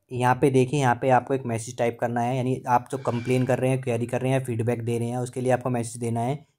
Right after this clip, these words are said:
कि आप कंप्लेन क्यों कर रहे हैं, किस रीज़न के साथ कंप्लेन कर रहे हैं। तो यहाँ पे आप मेंशन कर देना है कि आप फॉर्म फिल कर रहे थे पैन एप्लीकेशन के करेक्शन के लिए या फिर न्यू एप्लीकेशन के लिए। तो इसमें आप पैन एप्लीकेशन फिल करते वक्त आपके सामने एरर आया,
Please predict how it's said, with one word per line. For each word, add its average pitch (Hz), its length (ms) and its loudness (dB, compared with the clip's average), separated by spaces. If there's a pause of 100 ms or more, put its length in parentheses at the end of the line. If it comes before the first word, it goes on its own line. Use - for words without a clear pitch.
(120)
कि 135 80 0
आप 135 240 4
कंप्लेन 131 380 2
क्यों 151 220 4
कर 123 160 4
रहे 107 160 -6
हैं, 107 180 -4
किस 139 180 -2
रीज़न 135 220 2
के 135 60 2
साथ 131 140 4
कंप्लेन 120 380 0
कर 120 120 0
रहे 123 100 -2
हैं। 127 80 -2
तो 135 60 -2
यहाँ 123 140 2
पे 131 100 0
आप 127 100 0
मेंशन 120 260 -2
कर 120 120 2
देना 120 180 0
है 135 180 -2
कि 127 220 -4
आप 120 280 4
फॉर्म 123 220 0
फिल 117 200 -4
कर 113 140 -2
रहे 117 180 0
थे 120 160 -2 (380)
पैन 123 160 0
एप्लीकेशन 123 640 0
के 127 200 2
करेक्शन 120 460 -2
के 123 100 -2
लिए 127 120 2
या 127 120 6
फिर 131 180 -2
न्यू 123 160 2
एप्लीकेशन 120 520 -2
के 123 120 0
लिए। 131 260 -2 (280)
तो 127 60 -2
इसमें 127 240 0
आप 123 360 4
पैन 123 280 0
एप्लीकेशन 123 300 -2
फिल 127 200 2
करते 120 220 0
वक्त 131 160 2
आपके 120 200 0
सामने 131 360 0
एरर 117 300 2
आया, 127 260 2